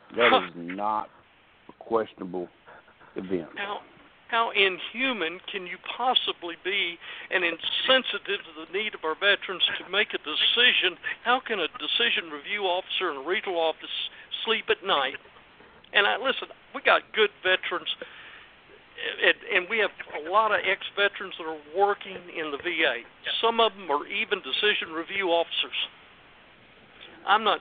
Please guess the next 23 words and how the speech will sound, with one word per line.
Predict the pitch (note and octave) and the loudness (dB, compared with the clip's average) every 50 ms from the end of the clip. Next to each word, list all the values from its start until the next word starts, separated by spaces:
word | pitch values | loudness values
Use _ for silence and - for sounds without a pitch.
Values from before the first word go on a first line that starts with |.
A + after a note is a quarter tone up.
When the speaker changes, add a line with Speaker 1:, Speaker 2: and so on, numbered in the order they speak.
| - - - | -2 -4 0
Speaker 2:
saying | G3 F#3 F3+ F3 D#3 | 0 0 0 0 -2
that | D3+ D#3 | -2 0
all | E3 D#3 D#3 D3+ | 0 0 0 0
of | C#3+ - | -4 -8
them | C#3 C#3+ - | -10 -12 -12
are | - | -12
bad. | D#3+ D3+ D3 C#3 C#3 - - - - | -10 -10 -10 -10 -12 -14 -18 -12 -6
They're | - A3+ G#3 - - - - - | -2 -2 0 2 2 2 2 2
certainly | B3 A#3+ A3 F#3 F3 E3+ D#3 | 0 -2 -2 -2 -4 -6 -6
not. | C#3 C3+ C3 B2+ - - | -6 -6 -8 -10 -8 -6
But | D#3 E3 - - | -6 -6 -4 -4
we | E3 F#3+ F#3+ E3 D3 | -6 -6 -4 -4 -2
have | F3 F#3 F3+ E3+ - | 0 0 0 0 -2
a | D#3+ C#3 C#3 - - - | -4 -4 -6 -8 -12 -12
group | - F3 G3 G3+ F#3 E3 - - | -6 -2 0 0 0 0 2 4
Speaker 1:
<laughs> | C3 A#2+ A#2+ - C3+ C3 - - - - - - - _ _ _ _ _ - | 4 4 4 2 -2 -2 -2 -4 -18 -18 -18 -18 -18 _ _ _ _ _ -8
Speaker 2:
that's | D3 - - F3+ | -6 -4 0 2
working | F#3 F3 - F#3+ D#3+ C3+ | 2 2 2 2 -2 -2
a | |
concerted | - - E3 - - - - F3 E3 E3 E3+ - | -2 -6 -4 -2 0 0 0 0 0 -2 -2 0
effort | D3+ C#3+ C#3 - - B2+ - - - - - - - - - - - - | 0 0 0 -2 -6 -10 -10 -12 -18 -20 -20 -14 -8 -8 -8 -8 -8 -12
to | D#3 C#3 - - - | -12 -10 -4 0 2
undermine | G3+ G#3+ G#3 A3+ A3+ G3+ F#3 E3+ D#3+ D#3 D3 D3 D3+ D3 | 2 2 2 0 0 0 0 -2 -2 -2 -4 -6 -6 -8